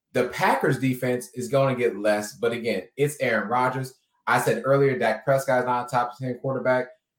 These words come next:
Aaron Rodgers is definitely a top ten quarterback. Um, and so he will make a way out of no way. Even when his left tackle was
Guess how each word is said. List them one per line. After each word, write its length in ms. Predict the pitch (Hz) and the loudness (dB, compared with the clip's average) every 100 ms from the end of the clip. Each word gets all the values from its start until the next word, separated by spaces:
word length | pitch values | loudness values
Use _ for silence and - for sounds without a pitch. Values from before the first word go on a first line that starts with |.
| _ _ _ _ _ - | _ _ _ _ _ -2
Aaron 260 | 131 123 | 0 2
Rodgers 360 | 120 113 110 98 | 2 2 2 -2
is 60 | 92 | 0
definitely 340 | 110 104 98 | 0 2 -2
a 60 | 92 | -2
top 220 | 92 - | -4 -4
ten 180 | 87 73 | -10 -12
quarterback. 560 | - 82 76 80 73 _ _ _ _ - | -12 -10 -6 -8 -8 _ _ _ _ 0
Um, 560 | 117 117 110 104 107 - | 2 4 2 2 -2 -4
and 200 | 127 123 | -2 -2
so 600 | - 143 131 117 110 104 _ _ _ | 0 4 6 4 2 -4 _ _ _
he 260 | - 190 214 | -2 2 2
will 220 | 185 151 | 4 4
make 320 | 139 156 156 | 6 2 2
a 180 | 135 127 | -2 0
way 340 | 110 127 139 | 0 2 2
out 180 | 127 123 | 4 4
of 180 | 110 101 | 4 0
no 160 | 120 147 | 0 2
way. 280 | 151 156 156 | 2 0 0
Even 200 | 175 170 | -4 -2
when 160 | 147 | 0
his 160 | 156 139 | 0 0
left 380 | 127 107 - - | 0 -2 -4 -10
tackle 400 | 147 165 170 156 | 0 0 2 0
was 180 | 156 | -2